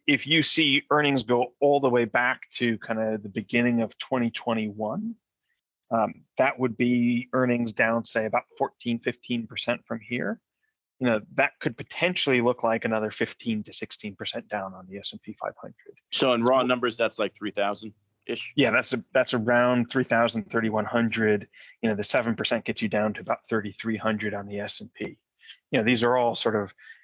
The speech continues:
Speaker 1: you know, rough estimates, so, so use them with caution. But I, I think it tells you that there is a lot of downside risk that could happen in equity markets.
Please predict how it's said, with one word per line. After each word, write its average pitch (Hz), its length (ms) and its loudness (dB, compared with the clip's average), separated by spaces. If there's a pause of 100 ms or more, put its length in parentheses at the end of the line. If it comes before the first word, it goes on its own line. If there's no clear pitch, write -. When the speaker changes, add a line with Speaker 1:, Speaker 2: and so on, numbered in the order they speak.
(100)
Speaker 1:
you 127 80 -2
know, 98 160 -10
rough 117 480 0
estimates, 151 680 -4 (420)
so, 107 280 -4 (100)
so 104 420 -6
use 120 260 0
them 110 160 -2
with 104 160 -4
caution. 113 460 0
But 123 120 0 (100)
I, 117 80 2 (200)
I 117 60 -6
think 135 220 0
it - 100 -4
tells 151 380 0
you 113 400 2 (840)
that 127 260 0
there 120 320 2
is 120 220 2 (140)
a 120 100 4
lot 123 560 2 (100)
of 113 380 2 (180)
downside 113 500 2
risk 107 360 0
that - 120 -6 (100)
could 123 320 0
happen 98 600 -6 (680)
in 139 140 4
equity 120 380 0
markets. 117 720 -2